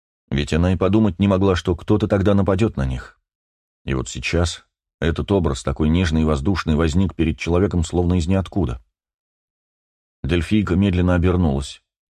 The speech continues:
Ее губы расплылись в доброй улыбке. Она словно звала парня за собой с того света. Затем ее грациозная рука поднялась на уровень груди, и откуда-то из небытия прямо под ней соткался инопланетный зверь.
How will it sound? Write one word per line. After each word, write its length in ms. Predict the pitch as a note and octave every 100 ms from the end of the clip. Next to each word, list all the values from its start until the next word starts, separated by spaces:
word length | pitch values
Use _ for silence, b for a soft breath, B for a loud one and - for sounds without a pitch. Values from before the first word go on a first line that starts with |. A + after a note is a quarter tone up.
| _
Ее 240 | C#2+ D#2+
губы 220 | D#2 F2 D#2+
расплылись 440 | D2+ E2 E2 D#2+
в 60 | C#2
доброй 280 | E2 D#2+
улыбке. 460 | D#2 F#2 G#2+ - C#2 _ _ _ _ -
Она 240 | E2+ G#2+
словно 420 | G#2+ G#2+ A2 G#2+
звала 360 | F2 F2+ G#2+ A2+
парня 360 | A2+ A2 G2
за 140 | F2 F2
собой 300 | - G2 G#2+
с 60 |
того 200 | - F#2+
света. 500 | G#2+ - F2 - C#2+ - _ _ _ _ _ _ _ _ _ _
Затем 340 | D2+ C#2+ D#2+
ее 220 | D2+ C#2 D2
грациозная 600 | D2+ - E2+ D2+ D2 D2+
рука 300 | D#2+ F#2+ F2
поднялась 480 | D2+ E2+ E2+ D#2
на 80 | E2+
уровень 360 | F2 E2 D#2 D#2
груди, 300 | D#2+ E2 G#2+
и 80 | E2
откуда-то 480 | D2 - F2+ E2
из 120 | D#2 C2+
небытия 520 | D#2+ D2+ E2 F2 G2+
прямо 320 | - F#2+ F2
под 220 | - D#2+
ней 160 | F2+ G#2
соткался 560 | E2 D#2+ - G#2 -
инопланетный 580 | F#2 E2+ F2 G2+ G2 G2+
зверь. 380 | F#2+ G#2 D#2 -